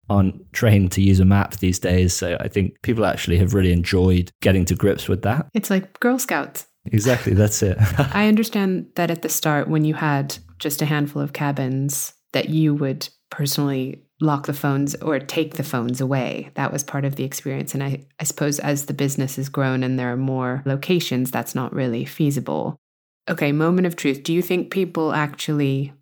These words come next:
Speaker 2: lock their phones away and stick to it? What is some of the feedback on the experience that you've gotten from guests about that? With the self-regulation, obviously, you wonder whether people stick to it.
Speaker 1: Yeah, for sure. So we have pretty good data on this. You never quite know, but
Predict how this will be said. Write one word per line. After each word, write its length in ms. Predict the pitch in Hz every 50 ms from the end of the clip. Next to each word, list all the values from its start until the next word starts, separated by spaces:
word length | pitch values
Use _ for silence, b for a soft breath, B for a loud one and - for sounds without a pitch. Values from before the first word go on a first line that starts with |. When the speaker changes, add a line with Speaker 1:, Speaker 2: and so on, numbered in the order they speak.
| _ _ _ _ _ -
Speaker 2:
lock 240 | 156 147 143 147 -
their 100 | 147 143
phones 300 | 143 - 143 143 139 143
away 180 | 143 139 135
and 140 | 131 135 131
stick 260 | 135 - 143 139 -
to 200 | - - 151 147
it? 280 | 147 151 175 185 - - _ _ _ _ _ -
What 280 | - 180 180 190 196 214
is 120 | 220 214
some 200 | - 208 202 202
of 100 | 196 185
the 80 | 175 165
feedback 760 | 165 - - 165 160 156 160 151 143 143 139 139 - - - -
on 120 | 156 147
the 80 | 143 143
experience 500 | 139 139 - - 147 139 139 135 139 139
that 80 | -
you've 100 | 143 143
gotten 300 | - 143 135 - - 143
from 180 | 139 - 139 139
guests 720 | 135 139 123 131 131 - - - - - - - - - -
about 340 | - - 147 139 135 135
that? 300 | - 123 123 127 - - - _ _ _ _ - 170
With 140 | 180 170 -
the 100 | 170 160
self-regulation, 1080 | - - 180 165 165 165 - - 160 156 156 151 147 147 147 143 143 - - 123 131
obviously, 580 | - - 147 143 139 139 139 - 143 127 131 -
you 160 | - - 170
wonder 420 | 156 151 143 143 139 135 135 135 135
whether 600 | 135 131 127 127 131 127 135 135 135 135 - _ -
people 220 | - 143 143 -
stick 280 | - - - - - -
to 100 | - -
it. 140 | - - - - -
Speaker 1:
Yeah, 300 | - 107 127 147 143 120
for 140 | - - 101
sure. 220 | - - 101 87
So 120 | - - 104
we 120 | 107 117
have 280 | 107 113 104 104 - - _
pretty 220 | - - 135 120 113
good 220 | 104 113 98 85
data 320 | - 95 90 90 - - 90
on 100 | 90 90
this. 260 | 95 104 - - -
You 300 | - - - 120 117 110
never 220 | 101 92 92 92
quite 260 | 90 - 95 90 87
know, 160 | 90 90 95 98
but 280 | - 101 - - -